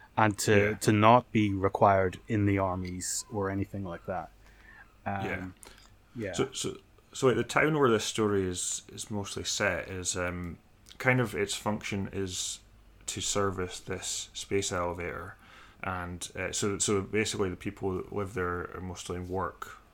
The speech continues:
Speaker 2: in the, work in some capacity in the running of the space elevator, e-, even though the, the mechanics of it, um, itself are, are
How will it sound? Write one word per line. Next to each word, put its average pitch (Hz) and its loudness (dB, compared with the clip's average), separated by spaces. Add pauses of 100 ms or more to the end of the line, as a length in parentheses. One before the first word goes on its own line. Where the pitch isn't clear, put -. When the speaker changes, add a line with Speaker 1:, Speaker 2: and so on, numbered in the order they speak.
(140)
Speaker 2:
in 90 -6
the, 85 -8 (320)
work 101 -2
in 95 -12
some - -4
capacity 92 -2 (320)
in 98 -6
the 90 -4
running 90 -2
of 87 -8
the 87 -4
space 95 -4
elevator, 92 -4
e-, 120 -2
even 123 4
though 104 0
the, 95 0 (120)
the 104 -4
mechanics 110 2
of 95 0
it, - -4 (720)
um, 95 -2
itself 98 2
are, 90 2
are 90 0